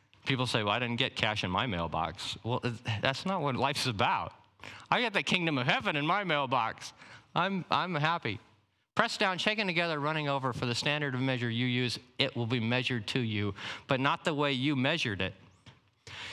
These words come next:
You, I always say it this way, if you use a shovel and shovel to somebody, God uses his shovel, and his <laughs> shovel is, like, gigantic, and shovels it on you. That's,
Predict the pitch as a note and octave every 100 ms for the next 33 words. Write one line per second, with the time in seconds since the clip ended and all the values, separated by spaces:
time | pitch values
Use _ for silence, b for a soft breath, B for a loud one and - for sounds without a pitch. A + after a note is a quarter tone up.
0 | B D#3 A3 A#3 - - E3+ D#3+ G3 G#3
1 | A3+ F#3 F#3+ F3+ E3+ C3 B - D#3 G3+
2 | B3+ C#4 A#3+ D#3+ - G#3 A3 B3 A#3+ D#3+
3 | D#3+ - A3 A#3 A3+ - A3+ G#3+ A3+ A#3+
4 | - B - E3+ G3+ A3+ G3 F#3 - G#3+
5 | G#3+ - E3+ C#3 C#3+ C#3+ G#3 - F#3+ D#3+
6 | E3 D3+ - C#3 A#2+ B2 G#2+ F#2 A#2 C3
7 | - - - B B B - B2 - C3
8 | A#2 B2 - G#2+ G#2 G2+ F2 - - _
9 | - B B D3+ D#3+ -